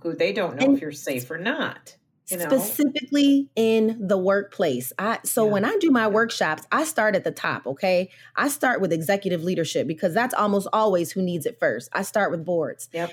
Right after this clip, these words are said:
Speaker 2: And I tell them, just because you have a Black employee or many Black employees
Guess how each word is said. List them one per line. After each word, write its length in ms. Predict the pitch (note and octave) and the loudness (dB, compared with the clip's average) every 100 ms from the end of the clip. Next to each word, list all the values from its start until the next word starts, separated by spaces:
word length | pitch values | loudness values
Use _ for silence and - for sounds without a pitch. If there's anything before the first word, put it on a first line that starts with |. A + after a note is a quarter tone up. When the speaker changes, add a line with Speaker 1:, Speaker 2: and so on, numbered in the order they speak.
| - | -4
Speaker 2:
And 140 | G#3+ G#3+ | -2 0
I 120 | B3 | -2
tell 380 | - C4+ D4+ G#3+ | 2 2 4 2
them, 280 | D3 G2 - - _ | -2 -4 -12 -20 _
just 340 | F#3 C#4 F4+ - | 0 0 0 0
because 460 | F4 - B3+ B3+ | -2 0 0 2
you 120 | A3+ G3+ | 0 0
have 580 | F#3+ F#3+ A3+ F#3+ E3+ - | 0 0 2 0 -2 -2
a 60 | E3+ | -2
Black 340 | F3 E3+ F#3 | 0 0 -2
employee 480 | E3+ - F3 F3 A3+ G3+ | -4 0 2 4 2 4
or 340 | G#3+ G#3+ F#3 - _ | 4 4 0 -6 _
many 360 | F#3+ G#3 F#4+ G#4+ | 2 4 6 4
Black 280 | G#3 E3+ E3 | 4 0 -2
employees 600 | F3 - F3+ D3 C#3+ - | -4 0 0 0 -4 -6